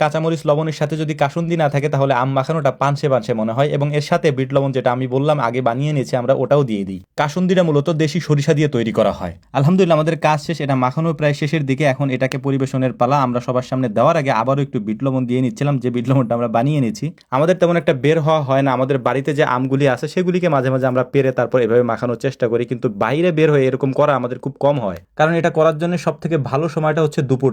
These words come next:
টাইমে। কিন্তু দুপুর টাইমে আমাদের সব থেকে বেশি কাজের চাপ থাকে, ওই সময় আমরা এই কাজগুলি করতে পারি না। যদি আমাদের হাতে সময় থাকে তাহলে আমাদেরকে বাড়িতে বসে সেটা করতে হয়, কারণ পাথারে এসে সেই সময়টা ব্যয় করার মতো সময়টুকু আমাদের হাতে থাকে না।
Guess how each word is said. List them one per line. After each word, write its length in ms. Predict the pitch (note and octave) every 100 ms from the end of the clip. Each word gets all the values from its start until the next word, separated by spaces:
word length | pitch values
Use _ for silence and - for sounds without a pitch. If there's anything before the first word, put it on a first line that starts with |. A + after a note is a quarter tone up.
| G#2+
টাইমে। 240 | G2+ G2
কিন্তু 220 | G2 C#3+
দুপুর 260 | D3 D3+ E3+
টাইমে 240 | E3 D#3+ D#3
আমাদের 240 | C#3+ D3 D3
সব 100 | C#3+
থেকে 160 | C#3+ C#3
বেশি 180 | C#3 C#3
কাজের 260 | B2+ A#2+
চাপ 140 | A2+ B2
থাকে, 160 | - C3
ওই 120 | C#3
সময় 200 | B2 B2+
আমরা 140 | A#2+ A2+
এই 60 | A2+
কাজগুলি 340 | A2+ A2 B2
করতে 280 | D3+ D3 D3
পারি 160 | C3 A#2
না। 80 | C3
যদি 220 | B2+ C3
আমাদের 280 | C3+ C3 D3 D3
হাতে 300 | - C3 F3+ F3+ -
সময় 300 | - E3 F#3+
থাকে 140 | F3+ E3
তাহলে 240 | C#3 C#3
আমাদেরকে 320 | C#3 C3+ C3+ D#3
বাড়িতে 340 | B2 B2 C3
বসে 180 | C#3+ C3+
সেটা 200 | C3 B2+
করতে 300 | B2 C3 -
হয়, 140 | C3 C#3
কারণ 180 | B2+ A#2
পাথারে 380 | A#2+ A#2 D3 D3+
এসে 140 | C3 C#3
সেই 160 | C3
সময়টা 340 | B2+ B2 A2+ A2+
ব্যয় 220 | G#2+ A2
করার 220 | A#2 A2+
মতো 180 | A2 G#2+ A2
সময়টুকু 380 | A2 A#2 B2 A#2
আমাদের 240 | G#2 G2 F2
হাতে 200 | F#2 -
থাকে 240 | G#2 G#2
না। 80 | G2